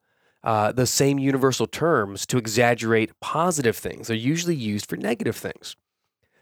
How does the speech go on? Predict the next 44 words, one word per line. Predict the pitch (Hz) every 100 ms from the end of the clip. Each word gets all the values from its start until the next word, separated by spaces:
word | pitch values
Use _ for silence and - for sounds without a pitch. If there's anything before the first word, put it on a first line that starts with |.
| -
So | - 120 113
if, | 117 -
you | - 113
know, | 98 - _
my | 104 101
wife | 101 117 117 - - - _
forgets | - 101 156 -
something, | 160 151 160 151 147
she | -
never | 117 90 87
does. | - 65 67
"Baby, | - 104 98
you're, | 95 98 95 -
you're | 101 92
an | -
angel. | 95 87 - - - 104
You | 104
really | 110 107 90 82
are." | - - -
But | 131
let's | 180 -
say | 147
I | 120 120
forget | - 101 92
something | 95 82 87 87
and |
my | 107 120
wife | 110 110 107
says, | - 104 95
"Oh, | - - - _ _ -
you're | 147 -
always | 170 196 214
forgetting | - 208 151 147 160 139
things." | - 90 - - - - _ _ _ _ _ _ _ _ _
Now, | 120 120
is | 120
that | 131
a | 135
hundred | 127 139
percent | 151 - 160
true? | - 190 220 233 - -
Of | 196 -
course | - 254 220
not. | 117 87 - -